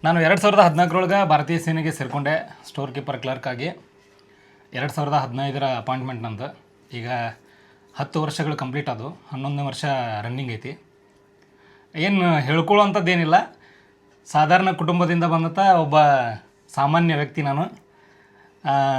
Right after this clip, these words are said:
ನಿಮಗೆಲ್ಲ ಗೊತ್ತಿರುವಂಗೆ ಸಾಮ್-, ಸೋಷಿಯಲ್ ಮೀಡಿಯಾದಿಂದ ಸಾಕಷ್ಟು ಜನಪ್ರಿಯನ ನನಗೆ ಕೊಟ್ರಿ. ಆ, ಎಲ್ರಿಗೂ ಯೂಸ್ ಆಗುವಂತಹ,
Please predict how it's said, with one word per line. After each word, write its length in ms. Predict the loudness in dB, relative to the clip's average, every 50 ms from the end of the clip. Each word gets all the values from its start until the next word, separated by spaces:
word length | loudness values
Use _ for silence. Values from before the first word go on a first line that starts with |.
| -2 -4 -6 -6 -2
ನಿಮಗೆಲ್ಲ 400 | 0 0 2 2 4 6 6 4
ಗೊತ್ತಿರುವಂಗೆ 880 | 4 2 0 2 2 2 4 4 4 4 4 6 6 4 2 0 -6 -12 -16 -4
ಸಾಮ್-, 340 | -2 -2 0 0 -2 -6 -8
ಸೋಷಿಯಲ್ 360 | -4 -2 -2 0 0 0 2
ಮೀಡಿಯಾದಿಂದ 420 | 2 2 2 0 -2 -2 -2 0 4 4 4 4 4 0 -4 -10 -20 _ _ _ _ _ _ _
ಸಾಕಷ್ಟು 800 | -8 -2 -2 -2 0 -2 -4 -4 -2 -2 0 0 2 0 0 -2 -2 -2
ಜನಪ್ರಿಯನ 540 | -2 -2 -2 -2 0 -2 0 0 0 -2
ನನಗೆ 260 | -2 0 -2 -2 -4 -4
ಕೊಟ್ರಿ. 560 | -4 -6 -4 -4 -4 -6 -6 -8 -12 -20 _ _ _ _ _ _ _ -20 -20 -20 _ _ _ _
ಆ, 280 | -10 -8 -8 -6 -8 -8
ಎಲ್ರಿಗೂ 460 | -6 -6 -6 -2 0 0 0 2 2
ಯೂಸ್ 300 | 2 2 2 2 2 2
ಆಗುವಂತಹ, 480 | 2 0 0 -2 -4 0 0 0 2